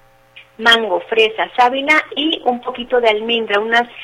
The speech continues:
diez almendras. Si siente que le causa tos, porque a lo mejor siente, eh,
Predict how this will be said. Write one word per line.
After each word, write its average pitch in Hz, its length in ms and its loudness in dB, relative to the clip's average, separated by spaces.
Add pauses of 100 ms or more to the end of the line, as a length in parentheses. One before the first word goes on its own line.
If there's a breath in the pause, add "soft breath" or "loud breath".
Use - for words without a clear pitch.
(140 loud breath)
diez 247 320 0
almendras. 202 480 -2 (140)
Si 240 120 -10
siente 285 320 -2
que 277 120 -2
le 220 120 -4
causa 233 360 -2
tos, 247 180 0
porque - 240 -8
a 165 40 0
lo 175 120 -6
mejor 208 380 -2 (480 loud breath)
siente, 220 720 0 (440 loud breath)
eh, 180 600 -2